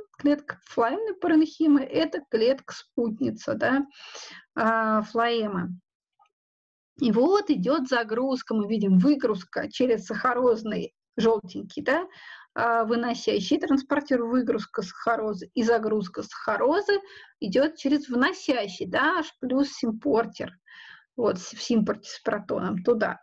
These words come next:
И дальше, понятно, во флоему, и пошло под дальний транспорт, отток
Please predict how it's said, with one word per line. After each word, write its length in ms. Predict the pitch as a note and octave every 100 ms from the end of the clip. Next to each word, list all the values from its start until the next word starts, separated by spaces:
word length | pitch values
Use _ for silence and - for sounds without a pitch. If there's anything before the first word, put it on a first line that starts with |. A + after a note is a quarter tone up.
| -
И 240 | F4+ A4
дальше, 380 | C#4+ D#4+ D#4+ -
понятно, 540 | - B3 G#3 G#3 - G#3
во 80 | -
флоему, 540 | - G#3+ D#4+ B4 F4
и 120 | C4+ D#4
пошло 480 | C4 A3 - C4+
под 400 | C4 - - A3 G#3+
дальний 320 | A#3+ B3 A3
транспорт, 500 | A3 F#3 F3+ - -
отток 480 | G#3+ - - -